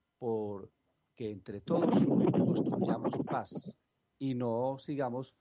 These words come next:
con una guerra que no tiene sentido. Es que en las guerras no se gana.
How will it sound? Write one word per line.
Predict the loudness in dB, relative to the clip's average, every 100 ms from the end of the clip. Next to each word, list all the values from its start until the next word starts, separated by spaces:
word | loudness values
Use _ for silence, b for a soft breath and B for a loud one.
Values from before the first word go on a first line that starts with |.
| _ _ _
con | -8 -4
una | -2 0
guerra | 2 0
que | -2
no | -4
tiene | -4 -4 -2 -2 -4 -8
sentido. | -8 -8 -2 0 0 -2 -10 _ _
Es | -16
que | -2 2 4 2 -4 _ _ _ _
en | -2 2
las | 2 0
guerras | -2 0 -2
no | -2 -4
se | -4
gana. | -2 0 -2 -4